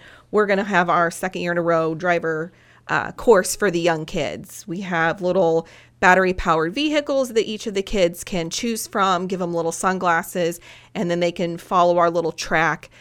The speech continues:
Um, they can fill their little t-, uh, car up with gas, go through our little car wash, go across a little railroad crossing, and then, of course, we have to hit up McDonald's for a little dum-dum.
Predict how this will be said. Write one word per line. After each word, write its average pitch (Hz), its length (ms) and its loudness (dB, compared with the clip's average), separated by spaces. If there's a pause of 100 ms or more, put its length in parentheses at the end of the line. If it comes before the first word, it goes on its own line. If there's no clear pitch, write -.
(220)
Um, 170 220 -4
they 170 80 -4
can 165 240 -4
fill 190 240 0
their 180 140 2
little 175 340 2 (120)
t-, - 180 -12
uh, 170 160 -4
car 185 280 2
up 185 140 -2
with 170 220 -6
gas, 233 520 0
go 185 140 -4
through 190 160 -10
our 180 100 -4
little 170 180 -8
car 196 300 0
wash, 175 560 0 (320)
go 190 140 0
across 190 460 0
a 185 80 -4
little 170 240 0
railroad 180 440 4
crossing, 180 460 -2
and 165 140 -4
then, 160 160 -4
of 175 60 -14
course, 214 260 -6
we 196 60 -6
have 185 180 -10
to 190 60 -10
hit 196 120 -4
up 165 80 -6
McDonald's 170 580 -2
for - 120 -6
a 160 40 -2
little 160 160 -2
dum-dum. 160 600 -4